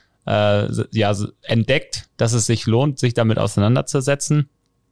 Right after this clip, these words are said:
Was, äh, würdest du sagen, was sind die Gründe dafür, dass das Konzept, sage ich jetzt mal erstmal, wo wir gleich nochmal ein bisschen genauer drauf eingehen, was es denn jetzt eigentlich ist,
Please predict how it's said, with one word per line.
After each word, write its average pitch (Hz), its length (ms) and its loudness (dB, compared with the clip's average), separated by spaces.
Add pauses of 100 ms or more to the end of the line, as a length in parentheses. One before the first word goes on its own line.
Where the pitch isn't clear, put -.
(240)
Was, - 500 0
äh, 110 480 2
würdest 123 400 0
du 165 240 4
sagen, 143 580 2 (480)
was 113 200 0
sind 135 260 2
die 113 120 0
Gründe 139 600 2
dafür, 123 420 -2
dass 113 240 -2
das - 500 0 (120)
Konzept, - 560 -2
sage 131 260 0
ich 135 100 -8
jetzt 135 200 -4
mal 131 100 0
erstmal, 131 500 -2
wo 98 140 -2
wir 101 80 0
gleich 101 180 0
nochmal 101 200 2
ein 98 40 0
bisschen 98 200 2
genauer 95 300 2
drauf 104 200 0
eingehen, 104 360 0
was 110 140 0
es 110 120 -6
denn 101 140 0
jetzt 98 180 -2
eigentlich 98 280 -2
ist, 151 280 -2